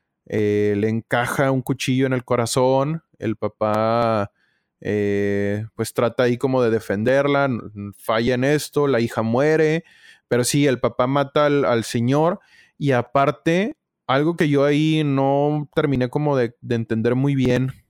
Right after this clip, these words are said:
pero es que el papá mata al, al señor de la, de la familia rica, al, al, al arquitecto.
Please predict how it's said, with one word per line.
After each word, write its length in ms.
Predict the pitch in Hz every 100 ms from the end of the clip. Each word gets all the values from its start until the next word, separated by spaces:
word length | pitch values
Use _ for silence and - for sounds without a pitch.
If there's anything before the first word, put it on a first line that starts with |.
| _ _ -
pero 160 | 110
es 80 | 110
que 100 | -
el 140 | 131 -
papá 320 | 107 - 117
mata 320 | 120 117 123
al, 240 | 123 117
al 160 | 95 107
señor 520 | - 110 107 113 104 -
de 340 | 110 107 101
la, 300 | 95 85 85
de 220 | - 104
la 140 | 98 101
familia 300 | 107 110 123
rica, 320 | 196 - 131
al, 100 | 107
al, 400 | 107 101 107 -
al 260 | 101 101 101
arquitecto. 800 | 104 107 - 175 - 110 107